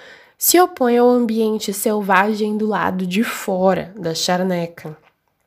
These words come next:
com o ar livre, com a natureza, com os animais. E tem o próprio jardim secreto, que dá o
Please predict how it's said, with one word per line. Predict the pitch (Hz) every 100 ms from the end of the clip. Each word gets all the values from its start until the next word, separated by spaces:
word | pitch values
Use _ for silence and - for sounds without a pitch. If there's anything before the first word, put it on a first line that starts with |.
| _ _ _ _ -
com | - 170
o |
ar | 160
livre, | 165 185 190 175
com | -
a | 156
natureza, | 160 - 165 175 160
com | 156 160 160
os | 160
animais. | 156 170 165 143 156 - - - _ _ _ - - - - - -
E | 247
tem | 262 294 339
o | 339
próprio | 285 277 302 294 214
jardim | 196 196 180 175
secreto, | 175 226 233 233 196 185 -
que | - 175
dá | 170
o | 160